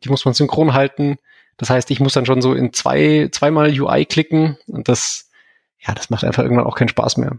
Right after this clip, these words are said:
Und da kommen dann, ähm, so diese ganze Welt, äh, I A C, Infrastructure as Code ins Spiel.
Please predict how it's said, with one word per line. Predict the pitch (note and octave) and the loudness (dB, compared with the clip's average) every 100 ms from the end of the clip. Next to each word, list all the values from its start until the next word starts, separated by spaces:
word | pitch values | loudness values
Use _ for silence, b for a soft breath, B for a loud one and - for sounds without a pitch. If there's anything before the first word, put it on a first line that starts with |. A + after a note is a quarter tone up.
| _ | _
Und | - B2+ A#2 - - | -4 -2 -2 -6 -4
da | B2+ | -2
kommen | B2+ - B2+ B2+ | -2 0 2 2
dann, | B2 B2 B2 B B B B B - | 2 0 -2 B B B B B -8
ähm, | B2+ B2+ | -4 -4
so | B2 | -6
diese | C3 B2+ B2+ | -6 -4 -2
ganze | B2+ B2+ B2+ | 0 2 2
Welt, | A#2+ C3 C#3+ C#3 - - _ - | 2 2 2 -2 -12 -14 _ -12
äh, | - B2 A#2+ A#2+ B2 A#2 - | 0 2 4 4 2 -4 -2
I | C3+ | 2
A | C3 | 2
C, | - E3 D#3+ | 0 2 2
Infrastructure | D3+ - C3+ D3 - C3 | 2 -2 -2 -2 0 -2
as | - | 0
Code | D3+ D3+ - - | 0 -2 -6 -4
ins | C#3 | -2
Spiel. | - - D#3+ D#3+ | -2 2 4 2